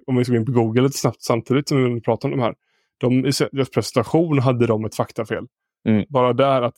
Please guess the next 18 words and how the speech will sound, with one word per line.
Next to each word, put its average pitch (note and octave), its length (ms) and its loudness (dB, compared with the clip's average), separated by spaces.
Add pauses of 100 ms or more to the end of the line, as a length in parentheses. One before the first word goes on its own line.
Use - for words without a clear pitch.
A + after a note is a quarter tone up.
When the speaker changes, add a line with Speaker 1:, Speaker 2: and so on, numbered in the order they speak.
(140)
Speaker 1:
de C#3 180 0
står C3 200 0
där, A2+ 180 4
de A#2+ 160 0
har A#2+ 80 -2
säkert A2+ 200 -4
tänkt C3 200 0
igenom A#2 160 2
exakt - 340 -4
vilka C3+ 180 -2
grejer, B2+ 180 4
frågor B2 240 0
de A2 80 -2
ska A#2 120 -2
fråga A#2 340 2
och B2+ 100 -4
så, A#2 80 -2
aha, A#2 480 -6